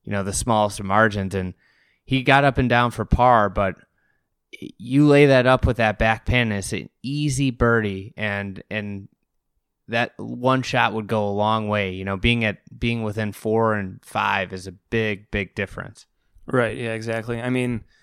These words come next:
Speaker 2: essentially his up and down for par would have been the up and down he would have had for birdie. I mean, it would have been the exact same shot. So making that mistake just kinda really cost him. I mean, who knows? It might have cost him the final group, honestly. Rory would have known that he needed to make that birdie to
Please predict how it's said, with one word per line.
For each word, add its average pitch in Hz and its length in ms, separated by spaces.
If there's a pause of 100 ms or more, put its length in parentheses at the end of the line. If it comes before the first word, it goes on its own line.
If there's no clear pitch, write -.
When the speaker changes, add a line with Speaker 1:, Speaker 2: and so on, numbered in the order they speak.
(320)
Speaker 2:
essentially 160 440
his 127 180
up 131 180
and 143 80
down 131 200
for 113 140
par 123 360
would 113 140
have 113 80
been 117 180
the 113 100
up 113 140
and 117 100
down 117 220
he 113 60
would 110 100
have 107 100
had 113 200
for 113 120
birdie. 120 640
I 127 60
mean, 113 160
it - 20
would 110 100
have 113 80
been 117 240
the 107 60
exact 113 360
same 107 220
shot. 113 440 (420)
So 117 260
making 131 600
that 117 280
mistake 113 680 (200)
just 113 200
kinda 110 240
really 113 260
cost 117 420
him. 113 220
I 120 80
mean, 123 200
who 156 120
knows? 139 240
It 117 60
might 117 100
have 139 100
cost 131 280
him 120 80
the 104 80
final 117 300
group, 110 340
honestly. 117 500 (480)
Rory 120 380
would 117 160
have 110 180
known 113 400
that 110 140
he 113 120
needed 113 300
to 110 60
make 110 200
that 107 200
birdie 113 300
to 110 280